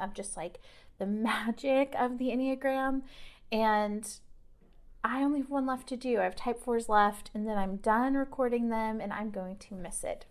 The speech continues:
very, very much. My bud is that it is interview week for me. So I am doing, just, there's only a few interviews that I'm doing for the summit this year,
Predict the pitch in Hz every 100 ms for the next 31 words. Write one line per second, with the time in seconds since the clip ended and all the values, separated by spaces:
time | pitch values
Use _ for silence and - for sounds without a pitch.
0 | 214 - 196 190 170 170 - - - -
1 | - - - - - - - 247 233 226
2 | 208 220 - - 320 392 285 240 233 226
3 | 240 233 226 220 208 208 - 311 294 294
4 | 277 240 240 214 214 202 - 202 196 190
5 | 190 139 - - 190 196 - - - _
6 | - - - 247 240 247 247 247 233 226
7 | 226 - 240 262 294 294 349 311 277 -
8 | 269 277 240 240 233 233 233 208 208 208
9 | 208 214 220 - 196 196 202 196 202 196
10 | 196